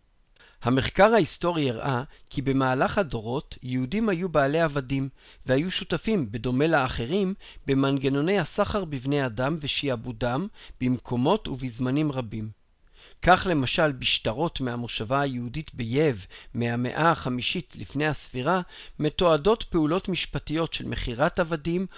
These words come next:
הורשתם ושחרורם. חוקים בקיסרות הרומית לאחר התנצרותה מטילים מגבלות על החזקת עבדים נוצרים בידי יהודים או על מילת עבדים. בספרות השו"ת מימי הביניים וראשית העת החדשה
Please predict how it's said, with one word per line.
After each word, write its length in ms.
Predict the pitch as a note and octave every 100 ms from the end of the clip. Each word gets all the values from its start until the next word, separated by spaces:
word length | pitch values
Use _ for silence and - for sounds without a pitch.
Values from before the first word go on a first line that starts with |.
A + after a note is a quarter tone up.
| - -
הורשתם 760 | B2 C3 - - - F3 B3 - - E3
ושחרורם. 760 | A3 - - C#3 A#2 G2+ F#2+ - _ _ _ - - -
חוקים 420 | - A#2+ - F#3+
בקיסרות 680 | F3+ - C3+ - A2 D#3+ -
הרומית 460 | A#2+ C#3 F3 A#2+ -
לאחר 380 | F#2 G#2 C3+ D3+
התנצרותה 800 | C#3+ C#3+ B2+ - A2+ A2 - A3+ - _ - - -
מטילים 460 | E3+ - F#3+ B3
מגבלות 600 | B3+ G3+ E3 F3 A3+ A#3
על 80 | E3
החזקת 500 | D3 C#3+ C#3+ - G3+
עבדים 400 | F3+ D3+ D3 F3+
נוצרים 520 | D3+ - - F#3 G#3
בידי 240 | C#3+ C3 D3
יהודים 640 | D#3 C#3 C3 B2 C#3+ G#3 - - -
או 120 | E3
על 140 | F#3+ G3
מילת 420 | F#3+ F#3+ G#3 G#3+
עבדים. 400 | F3+ D#3+ D#3 D3+ _ _ _ _ _ _ - - -
בספרות 560 | - - G2+ - E3+ -
השו"ת 460 | B2+ - F#3+ - -
מימי 300 | A#2 B2 D3+
הביניים 500 | D#3 A#2+ B2 D#3+ D3
וראשית 420 | A#2+ G#2+ - -
העת 200 | C#3+ D#3
החדשה 480 | D#3+ D3 C3 - A3